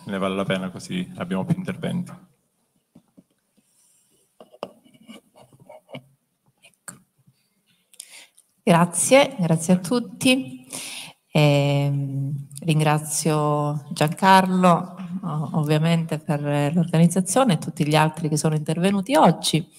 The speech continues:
Speaker 2: E io mi volevo ricollegare subito alla relazione che mi ha, interessantissima relazione che mi ha preceduto, eh,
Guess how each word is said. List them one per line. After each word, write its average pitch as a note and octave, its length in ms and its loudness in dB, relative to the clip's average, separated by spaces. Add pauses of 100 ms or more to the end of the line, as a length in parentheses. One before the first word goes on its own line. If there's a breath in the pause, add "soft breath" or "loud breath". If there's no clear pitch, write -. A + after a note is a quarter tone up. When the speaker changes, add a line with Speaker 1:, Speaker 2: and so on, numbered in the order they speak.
(600 loud breath)
Speaker 2:
E G3+ 160 -2
io A#3 600 2
mi E3+ 180 0
volevo D#3+ 880 -2 (100)
ricollegare D#3+ 560 2
subito D#3+ 560 0
alla D3 240 -2
relazione D#3 480 0
che D#3 120 -2
mi D#3 100 -2
ha, D3+ 120 -4
interessantissima D#3+ 1080 -2
relazione D3 520 0
che D3+ 120 -4
mi D3+ 180 -2
ha D3+ 180 -2 (360)
preceduto, F3+ 880 0 (640 loud breath)
eh, C#3 840 -4